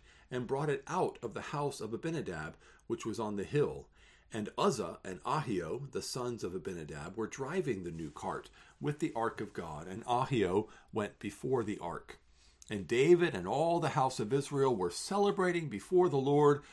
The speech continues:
with songs and lyres and harps and tambourines and castanets and cymbals. And when they came to the threshing floor of Nacon, Uzzah put out his hand to the ark of God and took hold of it,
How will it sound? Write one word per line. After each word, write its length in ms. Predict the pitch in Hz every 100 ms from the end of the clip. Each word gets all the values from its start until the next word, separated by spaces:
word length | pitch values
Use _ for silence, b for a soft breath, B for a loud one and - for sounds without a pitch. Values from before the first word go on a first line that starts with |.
| B B
with 160 | - -
songs 680 | - 170 160 156 147 139
and 160 | 87 82
lyres 600 | 127 151 151 147 131 117
and 140 | 90
harps 460 | - 156 143 135 -
and 120 | 170
tambourines 720 | 76 160 160 143 139 131 117 92
and 100 | 90
castanets 720 | 156 143 - 135 135 127 -
and 140 | 92
cymbals. 640 | - 175 156 143 147 139 - B B B B B -
And 160 | 127
when 220 | 175 247
they 160 | 254 247
came 440 | - 214 180 147
to 120 | 139 139
the 120 | 143
threshing 520 | - 175 180 131 107
floor 340 | - 120 113
of 100 | 107
Nacon, 680 | 120 139 175 - 82 71 80 _ b b b b -
Uzzah 480 | 233 180 104 98 - b b -
put 200 | - 220
out 220 | 202 190
his 220 | - 151
hand 480 | - 185 226 92 87 -
to 160 | - 202
the 160 | 170
ark 300 | 165 165 156
of 140 | 139 -
God 300 | 156 170 104
and 160 | 117
took 260 | - 185 -
hold 360 | - 233 269
of 100 | 127
it, 180 | - -